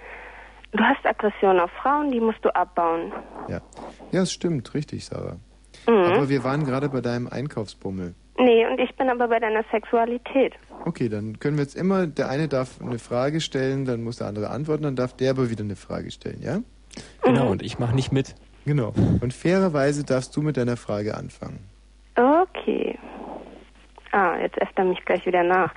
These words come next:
Speaker 3: Ja, den mach dich fertig. <laughs>
Speaker 2: Ja, Sarah?
Speaker 1: Ich mag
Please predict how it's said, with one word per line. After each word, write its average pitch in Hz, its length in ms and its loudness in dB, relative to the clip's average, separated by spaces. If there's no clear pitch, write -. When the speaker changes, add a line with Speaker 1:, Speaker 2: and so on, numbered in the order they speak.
Speaker 3:
Ja, - 280 -8
den 92 100 -6
mach - 100 -8
dich - 200 -14
fertig. 90 400 -14
<laughs> - 0 -
Speaker 2:
Ja, 160 120 2
Sarah? 123 400 2
Speaker 1:
Ich - 180 4
mag 302 160 4